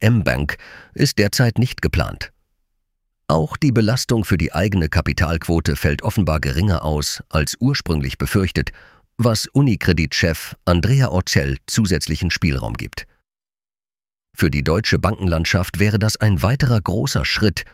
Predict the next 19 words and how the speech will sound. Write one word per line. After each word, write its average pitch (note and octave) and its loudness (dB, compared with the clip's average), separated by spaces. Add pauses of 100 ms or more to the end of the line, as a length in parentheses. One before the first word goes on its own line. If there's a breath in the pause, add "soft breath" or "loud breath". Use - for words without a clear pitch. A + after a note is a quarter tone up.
(140 soft breath)
hin F#2 2
zu F2+ 2
mehr F#2+ 2
europäischer C#2+ 0
Konsolidierung, D2 0 (260)
mit - 0
allen B2 2
Chancen F2 2
und D2+ 0
Risiken, D#2 0
die D2+ 0
das C2 -2
für A1 -2
Standort F2 0
und - 0
Arbeitsplätze D#2+ 0
mit F2 0
sich - -4
bringt. - -6